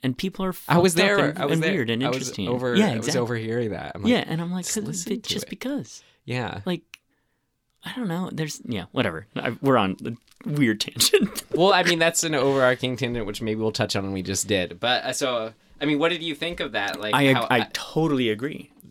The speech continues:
Speaker 1: I,
Speaker 2: Yeah.
Speaker 1: like, I, it is one of my, it's, it's, I don't have a ton of things that worked for me. Like, I don't have this long, extensive list, but, but that's definitely one. I remember thinking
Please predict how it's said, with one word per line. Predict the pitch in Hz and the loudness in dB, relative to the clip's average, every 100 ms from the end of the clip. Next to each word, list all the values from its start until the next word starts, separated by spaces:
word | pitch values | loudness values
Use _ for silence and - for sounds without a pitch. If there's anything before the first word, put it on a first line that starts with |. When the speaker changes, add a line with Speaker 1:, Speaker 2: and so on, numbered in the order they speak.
| 135 | -2
Speaker 1:
I, | |
Speaker 2:
Yeah. | 143 143 | 2 4
Speaker 1:
like, | 135 131 | 4 4
I, | 131 131 131 - _ _ _ _ - | 2 2 2 -4 _ _ _ _ 4
it | 139 | 6
is | 160 143 | 8 6
one | 135 131 | 4 6
of | |
my, | 120 113 | 4 4
it's, | 110 - 120 | 2 0 -2
it's, | - 117 - - - _ _ - | -2 -6 -8 -16 -20 _ _ -6
I | 127 | -2
don't | 196 196 | 0 2
have | 170 | 0
a | 127 | 0
ton | - - 123 | -4 0 2
of | 123 120 | 2 0
things | 127 127 - | -2 -2 -4
that | - | -4
worked | 113 117 - | -2 -2 -4
for | - 117 | -6 -4
me. | 113 113 110 | -2 -2 -4
Like, | - 98 - - | -4 -6 -6 -8
I | 101 | -6
don't | 104 | -6
have | 92 | -8
this | 95 - | -8 -6
long, | 87 85 90 | -6 -6 -8
extensive | 92 - 95 101 | -10 -8 -8 -4
list, | 131 165 | -2 -2
but, | - - - - | -2 -4 -6 -4
but | 113 | -2
that's | - 143 - | 0 0 -2
definitely | 151 117 104 | -6 -4 -2
one. | 117 110 | -2 -2
I | 95 | -2
remember | 101 107 | -4 -6
thinking | 107 110 98 104 92 | -8 -8 -6 -6 -6